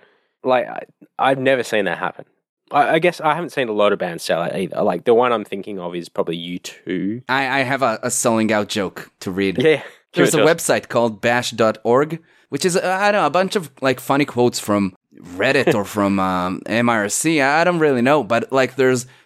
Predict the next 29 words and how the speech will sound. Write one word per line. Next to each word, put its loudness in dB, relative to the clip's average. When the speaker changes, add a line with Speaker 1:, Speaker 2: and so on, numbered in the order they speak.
Speaker 2:
uh, 2
person -2
one 2
says, 0
"Metallica 0
sold 0
out 2
in -4
forty-five 0
minutes." -4
It's, -10
uh, -2
person 0
two -2
says, 0
"Yeah, 2
I 0
know." 0
"Oh, 4
wait, 2
you -6
mean, 0
like, 0
a -2
concert?" -2
<laughs> -12
Speaker 1:
<laughs> 0
Forty. 2
<laughs> -2